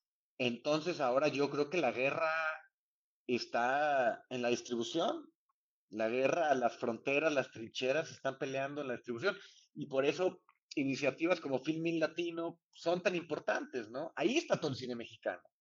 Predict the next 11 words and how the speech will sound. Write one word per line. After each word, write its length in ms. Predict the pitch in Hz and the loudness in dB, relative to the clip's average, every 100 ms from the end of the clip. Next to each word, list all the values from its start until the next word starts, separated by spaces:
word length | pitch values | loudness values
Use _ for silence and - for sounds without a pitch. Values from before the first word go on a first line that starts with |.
| _ _ _ _ _ _ _ _ | _ _ _ _ _ _ _ _
Ahí 260 | 120 151 214 | -2 0 2
el 80 | 175 | 2
que 120 | 170 | 0
quiere 180 | 208 202 | 2 2
ver 100 | 196 | 2
cine 160 | 190 | 0
mexicano 320 | 175 170 180 | 0 0 0
está 160 | 180 180 | 2 0
en 80 | 160 | -2
Filmin 320 | 165 160 160 | -4 -4 -4
Latino 440 | 147 160 170 175 | -4 -4 -2 -2